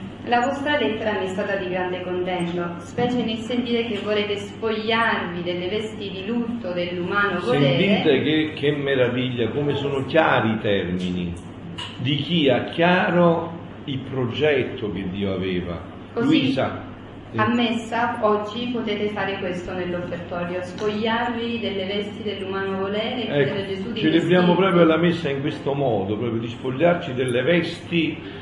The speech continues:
Speaker 2: amare di lutto dell'umano volere. Ecco, vedete, questo significa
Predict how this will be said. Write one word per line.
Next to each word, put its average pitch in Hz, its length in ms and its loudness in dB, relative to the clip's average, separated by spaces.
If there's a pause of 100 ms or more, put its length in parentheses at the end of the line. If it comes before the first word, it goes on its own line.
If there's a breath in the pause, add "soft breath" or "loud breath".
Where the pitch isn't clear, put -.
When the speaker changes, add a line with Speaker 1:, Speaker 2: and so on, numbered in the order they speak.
(160 loud breath)
Speaker 2:
amare 160 680 4
di 123 120 0
lutto 151 380 2
dell'umano 113 580 -2
volere. 104 260 0
Ecco, 113 140 -4
vedete, 139 300 2
questo 156 280 -2
significa 135 580 -2